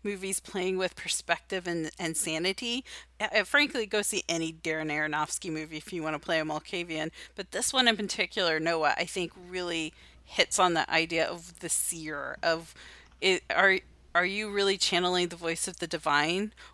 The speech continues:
or are you just crazy? I think another good movie for this is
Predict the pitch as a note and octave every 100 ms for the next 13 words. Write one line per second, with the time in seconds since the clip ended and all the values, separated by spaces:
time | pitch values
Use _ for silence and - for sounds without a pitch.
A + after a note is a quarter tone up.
0 | _ F3+ - F3 E3 E3 E3+ E3+ E3 D#3+
1 | D#3 - E3 - F#3+ G3 - - G3 -
2 | - - G3+ G#3+ G#3+ G3 F#3 F#3+ A3 B3
3 | A#3 A#3+ B3 B3 C4 B3+ C4+ - F#3